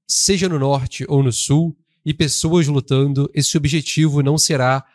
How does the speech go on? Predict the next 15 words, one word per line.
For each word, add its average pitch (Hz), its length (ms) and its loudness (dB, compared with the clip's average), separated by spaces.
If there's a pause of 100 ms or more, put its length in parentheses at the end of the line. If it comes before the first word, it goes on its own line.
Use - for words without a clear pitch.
(120)
alcançado", 131 1000 0
afirmou 120 500 0
ele 127 380 0
em 135 160 0
entrevista 139 640 0
ao 117 60 0
monopólio 120 380 0
de 113 80 -2
imprensa 117 500 0
Al 127 120 2
Jazeera. 110 540 -2 (680)
O 143 80 -20
prolongamento 175 1000 0
do 151 100 0
conflito 156 760 0